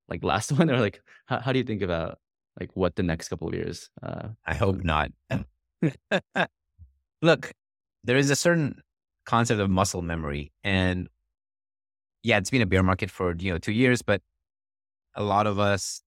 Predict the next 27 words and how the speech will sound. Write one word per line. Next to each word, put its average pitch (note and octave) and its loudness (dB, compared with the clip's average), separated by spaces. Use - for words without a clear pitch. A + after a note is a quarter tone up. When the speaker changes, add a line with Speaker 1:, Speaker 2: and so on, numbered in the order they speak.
Speaker 2:
still F#2 -6
will E2 -12
kind F#2 -2
of E2 -4
remember F2+ 2
those F2+ -6
DeFi F#2 -6
summer F#2 -2
days E2 -4
and D#2 -16
the, D#2 -16
the, C#2+ -14
the F#2 -4
farms, G2 2
and F2+ -2
people A2+ -2
are F2+ 4
already F#2 2
starting F2+ -2
to F2+ -12
make F#2 -2
new F#2+ 0
ohm G2 0
forks F#2 -2
on F2+ 0
Solana, G2 0
apparently. F2 -4